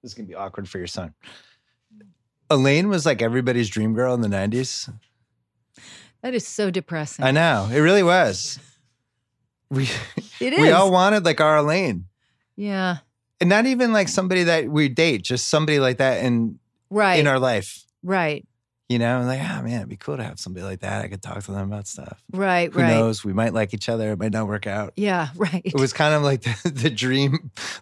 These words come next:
Speaker 1: late eighties, early nineties relationship. Yeah, make out once, eh, maybe nothing happened. Then you just
Speaker 2: Right.
Speaker 1: you settle into a friendship, but I can still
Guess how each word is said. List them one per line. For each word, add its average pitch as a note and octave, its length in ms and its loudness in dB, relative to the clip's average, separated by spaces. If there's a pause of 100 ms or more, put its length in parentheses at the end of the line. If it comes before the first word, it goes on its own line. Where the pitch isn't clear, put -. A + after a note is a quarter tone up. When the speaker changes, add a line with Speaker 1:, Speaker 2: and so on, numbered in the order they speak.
Speaker 1:
late D3 240 4
eighties, D3 340 4
early D3+ 300 2
nineties C#3 420 2 (140)
relationship. D3 680 -4 (840)
Yeah, E3+ 480 0
make C#3+ 260 2
out D3+ 220 4
once, C3 440 0
eh, C#3 200 4
maybe C3 240 2
nothing B2+ 280 2
happened. B2+ 540 2
Then B2 100 2
you B2 100 2
just B2 320 -6 (200)
Speaker 2:
Right. F#3+ 420 0
Speaker 1:
you D3 60 -2
settle C3+ 380 4
into C3 140 2
a B2+ 60 2
friendship, C3 600 0
but A#2+ 120 -2
I A#2+ 100 2
can B2 140 -4
still A#2+ 400 -2